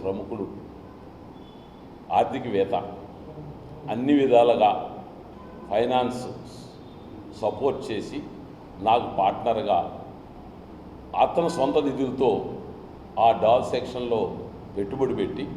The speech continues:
నాతో చే-, చేదోడు వాదోడుగా వ్యాపారాన్ని ముందుకు తీసుకుపోయిన ఒక మంచి ఆర్యవైశ్య ప్రముఖుడు నాకు స్నేహితుడిగా ఉండటం నేను చాలా గర్వించాను. రెండు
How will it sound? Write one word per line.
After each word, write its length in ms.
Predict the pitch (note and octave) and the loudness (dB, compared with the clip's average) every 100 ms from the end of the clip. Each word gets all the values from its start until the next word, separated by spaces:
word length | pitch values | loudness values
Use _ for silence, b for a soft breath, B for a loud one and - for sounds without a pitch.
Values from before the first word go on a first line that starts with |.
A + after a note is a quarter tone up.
| - - - - - - - - A#2 | -10 -10 -10 -12 -12 -14 -14 -4 6
నాతో 400 | C#3 D3+ - D#3+ E3 - | 8 8 4 2 2 0
చే-, 320 | - D#3 C#3+ D3+ D3+ C#3+ | 6 8 8 6 -2 4
చేదోడు 380 | D3 D3 D#3 C#3 | 6 8 6 8
వాదోడుగా 500 | B2 B2 A#2+ A#2+ A#2 A2 - - - - - - - | 8 8 6 6 6 4 0 -8 -12 -12 -12 -12 4
వ్యాపారాన్ని 680 | A2 A#2 B2 A#2+ A#2+ A#2 A2 G2 | 8 8 8 6 6 2 -2 -2
ముందుకు 260 | G#2+ A#2+ A#2 | -4 -4 -4
తీసుకుపోయిన 440 | A#2 G2+ - G2+ F2+ D#2 - - - - - - F#2 | -6 -10 -4 -4 -4 -8 -10 -14 -16 -16 -18 -12 -12
ఒక 100 | - G#2 D2 - - F2+ | 0 2 2 -6 -8 -4
మంచి 260 | A#2 A#2 A#2 F#2+ | -4 0 2 2
ఆర్యవైశ్య 400 | A2 A2 - F#2+ | 2 -2 -4 -6
ప్రముఖుడు 440 | F#2 F#2 F#2+ F2+ F2 F2 F2 | -4 -4 -6 -6 -8 -12 -6
నాకు 160 | F2+ F#2 - | -6 -6 -10
స్నేహితుడిగా 500 | F#2 F#2+ G2 F#2+ F2 F2 | -6 -6 -4 -4 -4 -6
ఉండటం 260 | F2 B2+ D3+ - - - E2 G#2+ | -6 -8 -10 -16 -18 -16 -6 -2
నేను 200 | G#2 F#2+ - - - - - - - | -2 -2 -6 -10 -10 -12 -12 -12 0
చాలా 220 | G#3 F#3+ F#2+ | 2 2 0
గర్వించాను. 560 | G2+ A#2 A#2 A#2 A2 - - - - - - G2+ | -2 -2 -2 0 0 -4 -8 -12 -16 -18 -12 -6
రెండు 180 | A2 | -4